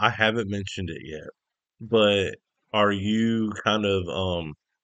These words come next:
happy how this team's starting to play more inside out with sixty-seven shots on the game and only twenty-three of them behind the arc and ten of them made? So you're, you're shooting fifty percent from the field,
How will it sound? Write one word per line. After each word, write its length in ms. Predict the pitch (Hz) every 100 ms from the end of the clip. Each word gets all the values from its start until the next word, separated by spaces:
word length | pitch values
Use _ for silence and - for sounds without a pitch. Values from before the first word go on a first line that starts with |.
| _ _ _ -
happy 400 | 104 104 104 107
how 180 | 92 95
this 220 | 95 92
team's 280 | - 92 92
starting 300 | 92 90 -
to 60 | 87
play 180 | - 85
more 320 | 95 87 90
inside 460 | 76 90 92 87 85
out 300 | 80 80 107 - _ _ -
with 180 | 98 95
sixty-seven 800 | - 104 - 98 92 101 101 95
shots 400 | 98 92 104 104
on 120 | 98
the 80 | 87
game 400 | 85 87 98 98
and 200 | 90 87 _ _ _ _
only 240 | 92 98 92
twenty-three 520 | - 107 104 95 110
of 80 | 113
them 100 | 98
behind 300 | 85 104 98
the 80 |
arc 300 | - 95 110 110
and 120 | 98 -
ten 160 | 107
of 160 | 101 98
them 260 | 95 92 92 _ _ -
made? 280 | 90 90 104
So 100 | 101
you're, 160 | 95 92 101
you're 180 | 92
shooting 260 | 95 113 85
fifty 300 | 107 104 113
percent 380 | 101 98 107 76
from 160 | 98
the 80 | 92
field, 340 | 92 95 107